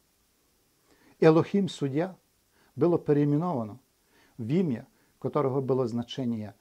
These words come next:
"Бел хранит его жизнь", напоминание о Боге Вавилона. Но Даниил пронес напоминание о Боге Израилем через свою жизнь. Даниил сохранил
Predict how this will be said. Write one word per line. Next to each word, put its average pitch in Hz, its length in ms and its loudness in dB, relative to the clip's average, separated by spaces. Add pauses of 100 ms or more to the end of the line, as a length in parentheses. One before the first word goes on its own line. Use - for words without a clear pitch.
(400)
"Бел 139 680 -2
хранит 120 600 -4 (300)
его 113 440 -6
жизнь", 110 360 -6
напоминание 143 540 2
о 139 60 4
Боге 135 300 4
Вавилона. 131 540 2 (880)
Но 147 140 2
Даниил 160 640 4 (540)
пронес 160 720 2 (260)
напоминание 165 840 2
о 165 100 4
Боге 180 440 4
Израилем 160 500 0
через 151 300 -8
свою 156 240 -2
жизнь. 113 320 -6 (600)
Даниил 180 420 6
сохранил 180 960 2